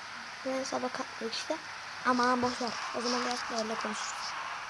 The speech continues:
Annem çağırabilir ama ha. Önceki videodaki gibi. Hmm.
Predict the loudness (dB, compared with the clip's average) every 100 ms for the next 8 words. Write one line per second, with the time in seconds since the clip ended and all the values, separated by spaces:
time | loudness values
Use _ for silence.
0 | -6 -6 -2 2 2 2 2 2 2 2
1 | 2 2 2 0 -2 -4 -6 -6 -8 -8
2 | -6 -4 -2 -2 -4 -4 -4 -4 -8 -6
3 | -4 -2 -2 -4 -4 -4 -6 -8 -8 -8
4 | -8 -6 -6 -6 -6 -6 -6 -6 -6 -4
5 | -4 -4 -6 -8 -6 -4 -2 -2